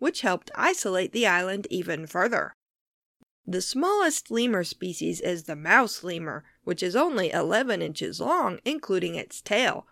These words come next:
or twenty-seven centimeters. The largest is the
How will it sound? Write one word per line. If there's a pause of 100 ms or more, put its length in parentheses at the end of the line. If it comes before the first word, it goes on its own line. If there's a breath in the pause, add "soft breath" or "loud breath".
(120)
or
twenty-seven
centimeters. (680)
The
largest
is
the